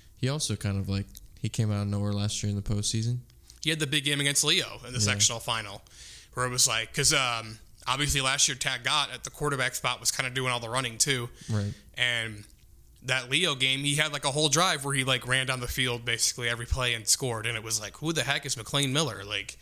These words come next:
Speaker 1: Now we know.
Speaker 2: so we kinda had that moment the last couple weeks with Derek Sherwood. Like, "Who the heck is Derek Sherwood?"
Speaker 1: Mm-hmm.
Speaker 2: Great running back for them too. Um,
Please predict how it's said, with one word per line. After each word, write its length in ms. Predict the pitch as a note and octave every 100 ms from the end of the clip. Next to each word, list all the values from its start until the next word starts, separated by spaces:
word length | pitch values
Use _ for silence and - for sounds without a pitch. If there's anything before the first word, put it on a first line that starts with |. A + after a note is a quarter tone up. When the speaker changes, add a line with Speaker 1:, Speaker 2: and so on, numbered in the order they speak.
| - A2+
Speaker 1:
Now 140 | G2+
we 60 | G#2
know. 60 |
Speaker 2:
so 360 | G#2+ A#2+ A2+ A2
we 80 | C3+
kinda 240 | E3+ F3
had 160 | D#3+ D#3
that 140 | D3+
moment 300 | C#3+ D3+ D3
the 60 | C3+
last 220 | C3+ -
couple 260 | - G#3 D#3+
weeks 280 | C3+ B2+ C#3+
with 180 | B2
Derek 300 | - C#3 B2+
Sherwood. 460 | - E3+ F#3+ C3 A2+
Like, 120 | A2
"Who 120 | D3
the 100 | C#3+
heck 180 | C3+ D3
is 100 | B2
Derek 240 | C3+ C#3 B2+
Sherwood?" 540 | C3+ D3+ A#2+ A2 G#2+ -
Speaker 1:
Mm-hmm. 280 | B2+ A2 G#2+ A2 - B2+
Speaker 2:
Great 240 | - C#3 C#3
running 220 | C#3+ C3+
back 180 | C#3 C3+
for 100 | C3+
them 180 | C3 A#2
too. 420 | D#3+ D#3+ C3+ B2+ - - - - - - -
Um, 440 | B2 A2 G2+ G2+